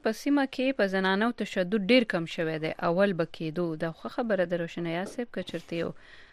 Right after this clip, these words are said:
ښه، آه، لړۍ ستاسو په کلي کې شروع شوې ده. ښه، بهار افغان وایي چې سلام، رحمان بونیري صاحب، ستاسو موضوع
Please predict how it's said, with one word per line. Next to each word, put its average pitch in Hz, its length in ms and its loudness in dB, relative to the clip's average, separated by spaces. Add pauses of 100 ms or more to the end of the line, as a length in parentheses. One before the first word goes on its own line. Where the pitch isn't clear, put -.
(280)
ښه، 202 180 4 (440)
آه، - 320 -10 (360)
لړۍ 175 360 0 (100)
ستاسو 170 260 -4
په 170 120 -10
کلي 165 280 -6
کې 165 100 -10
شروع 165 280 -8
شوې 165 340 -4
ده. 165 100 -2 (540)
ښه، 175 180 6
بهار 196 340 8
افغان 240 380 6
وایي 262 220 6
چې 233 560 0
سلام، 220 400 4
رحمان 220 320 2
بونیري 208 280 2
صاحب، 254 240 0
ستاسو 214 400 2
موضوع 196 680 2